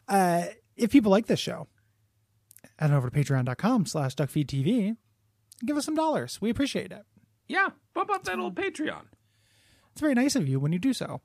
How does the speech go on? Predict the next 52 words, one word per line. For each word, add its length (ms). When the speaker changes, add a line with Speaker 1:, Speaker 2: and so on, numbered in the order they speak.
Speaker 1:
You 80
get 120
bonus 200
Speaker 2:
It's 80
Speaker 1:
shows 140
Speaker 2:
nice. 120
Speaker 1:
and 100
stuff. 360
Speaker 2:
Be 120
Speaker 1:
Yeah, 100
Speaker 2:
the 60
Speaker 1:
do 20
it 20
Speaker 2:
Norman 320
Speaker 1:
'cause 140
it's 80
Speaker 2:
Reedus 60
you 60
Speaker 1:
nice. 40
Speaker 2:
wanna 160
see 300
in 80
the 60
world. 340
Speaker 1:
Be 120
the 180
opposite 480
of 80
Norman 320
Reedus 540
Speaker 2:
No, 120
Speaker 1:
and 100
Speaker 2:
Norman 200
Speaker 1:
be 100
Speaker 2:
Reedus. 40
Speaker 1:
nice. 540
Speaker 2:
What 180
if 100
he's 200
a, 80
what 200
if 80
he's 160
already 320
a 40
Patreon 420
subscriber, 460
Gary? 240
Speaker 1:
That 140
would 120
be 100
amazing. 500